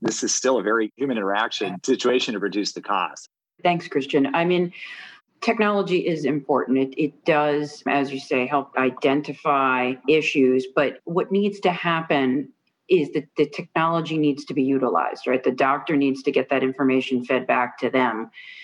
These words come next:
Speaker 2: to say, "This is what's going on with the patient." And the patient needs to be encouraged to utilize the different technology resources that are provided to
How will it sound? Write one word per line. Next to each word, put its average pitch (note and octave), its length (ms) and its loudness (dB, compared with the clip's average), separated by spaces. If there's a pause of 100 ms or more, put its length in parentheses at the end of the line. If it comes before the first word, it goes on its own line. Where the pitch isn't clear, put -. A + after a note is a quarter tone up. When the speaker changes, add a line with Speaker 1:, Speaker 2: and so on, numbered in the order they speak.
(160)
Speaker 2:
to - 120 0
say, C3 560 0
"This D#3 200 0
is C#3 140 -2
what's C3 220 0
going C3+ 360 0
on C3+ 360 2
with C3+ 160 -2
the C3+ 80 -8
patient." D3 500 0
And D3+ 100 2
the D3+ 80 -2
patient A#3+ 520 0
needs D#3+ 300 -2
to D#3 100 -4
be C#3 240 0
encouraged C#3+ 760 2 (600)
to G3 100 4
utilize E3 880 4
the D3 80 2
different C#3+ 400 0
technology C#3+ 600 -2
resources C3 600 0
that C3+ 160 2
are C3+ 60 0
provided B2+ 580 -2
to B2 160 -2